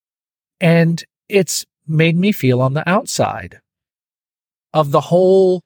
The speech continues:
this whole group of people that kind of know each other and have met each other in person.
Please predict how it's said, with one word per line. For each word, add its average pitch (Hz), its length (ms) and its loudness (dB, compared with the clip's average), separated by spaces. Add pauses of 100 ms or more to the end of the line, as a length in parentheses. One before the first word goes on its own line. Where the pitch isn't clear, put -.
this 165 200 -2
whole 180 300 0
group 156 460 -2
of 139 180 -2
people 135 640 -10 (640)
that 135 460 -2 (1600)
kind 185 200 -2
of 151 80 -2
know 156 320 2
each 135 200 -4
other 113 540 -2
and 143 140 -2
have 139 160 0
met 143 240 2
each 143 240 0
other 123 280 2
in 120 120 -4
person. 120 640 -6